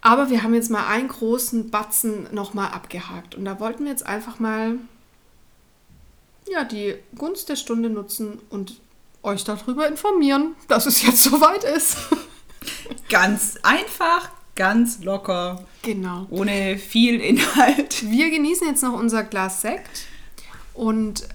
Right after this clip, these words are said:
Speaker 1: freuen uns aufs nächste Mal, wenn wir hier dann ein bisschen vorbereiteter mit einem roten Faden, Input und Inhalt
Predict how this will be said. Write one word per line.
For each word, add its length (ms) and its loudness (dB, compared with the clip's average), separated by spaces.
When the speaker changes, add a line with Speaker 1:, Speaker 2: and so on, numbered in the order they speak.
Speaker 1:
freuen 380 -4
uns 300 0
aufs 220 -4
nächste 360 -2
Mal, 340 -4
wenn 420 -4
wir 480 -6
hier 240 -2
dann 200 -6
ein 120 -6
bisschen 480 -6
vorbereiteter 1080 -4
mit 180 -6
einem 120 -6
roten 320 -4
Faden, 560 -2
Input 420 -2
und 160 -4
Inhalt 640 -6